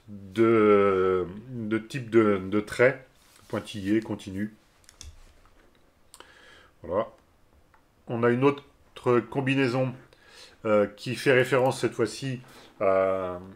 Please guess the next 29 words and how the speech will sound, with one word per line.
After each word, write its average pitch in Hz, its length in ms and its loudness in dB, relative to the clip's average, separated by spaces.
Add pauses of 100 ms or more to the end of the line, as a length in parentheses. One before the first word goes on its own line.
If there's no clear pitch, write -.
(380)
à 123 100 2
l'élément 139 540 4
que - 100 -6
l'on 117 240 2
veut 110 800 4
coloriser, 120 520 4
puisque - 200 -14
ici 110 220 -10
c'est, 107 160 -12
euh, 92 360 -6 (400)
euh, 90 480 -4 (760)
le, 101 40 -12
la 107 80 -2
table 110 200 2
des 107 140 2
couleurs. 117 460 2 (560)
Donc 104 200 -8
est-ce - 140 -4
que 110 80 -2
ça 101 200 0
va 104 120 2
être 104 200 -2
la 95 160 0
couleur 104 300 0
de 95 40 -6
la 95 60 0
ligne 95 300 -8
paire, 113 380 0
impair, 104 640 0